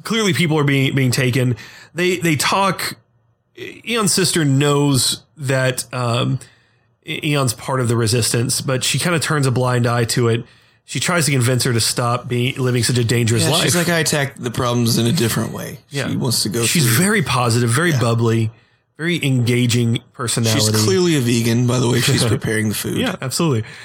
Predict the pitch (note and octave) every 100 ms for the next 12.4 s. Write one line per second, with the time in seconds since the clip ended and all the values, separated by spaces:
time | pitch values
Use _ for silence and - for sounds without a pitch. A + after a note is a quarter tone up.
0 | - - D#3+ E3+ F3 D#3 - E3+ E3 E3
1 | E3+ E3 _ _ _ _ _ _ E3+ E3+
2 | F#3 D#3+ G#3 - F#3 D#3+ C#3 - E3+ F3
3 | C#3+ A#2+ _ _ _ D#3 D3 D3 C3+ -
4 | C#3 C3 C3 B2+ B2+ - _ - - D#3
5 | - C#3 B2 B2 - - C3+ A#2 B2 A#2
6 | A#2 C3+ A#2 - B2 B2 B2 B2 - A#2
7 | A2+ - - _ _ _ - A#2 B2+ C3+
8 | C3 B2 A#2 B2 - A#2 A2 B2 A2 A#2
9 | A#2 A2+ A#2 A#2 A2+ A2+ A#2 A2+ A#2+ A#2
10 | A#2 G#2+ A#2 A2+ A2+ A#2+ A#2+ C3+ B2+ -
11 | _ _ _ _ _ C3+ B2 A3 F#3+ D#3+
12 | C3 B2+ A2+ A2